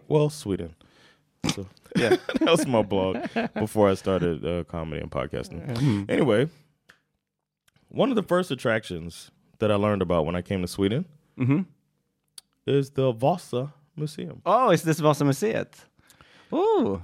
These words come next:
Speaker 1: Uh, there, you can go and see, for those of you that don't know, <laughs> an actual beautiful warship that sunk on its maiden voyage,
Speaker 2: Mm.
Speaker 1: but was kept intact,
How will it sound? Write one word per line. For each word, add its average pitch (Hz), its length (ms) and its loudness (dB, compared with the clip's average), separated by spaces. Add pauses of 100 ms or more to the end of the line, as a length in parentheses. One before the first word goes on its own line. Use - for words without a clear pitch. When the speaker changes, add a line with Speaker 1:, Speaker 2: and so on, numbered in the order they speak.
Speaker 1:
Uh, 110 420 4
there, 127 600 4
you 110 160 -2
can 143 180 -4
go 101 360 -2 (200)
and 95 120 -20
see, 101 420 -8 (520)
for - 160 -6
those 120 220 4
of 117 80 -12
you 117 80 2
that 113 160 2
don't 110 220 2
know, 98 260 -2 (560)
<laughs> - 600 -16
an 123 180 0
actual 113 580 2
beautiful 113 540 0
warship 107 560 0 (160)
that 98 120 0
sunk 127 320 0 (120)
on 101 120 0
its 90 140 -6
maiden 95 400 0
voyage, - 480 -6
Speaker 2:
Mm. 87 340 2 (360)
Speaker 1:
but 110 120 2
was 98 140 -2
kept 139 260 0
intact, - 520 -4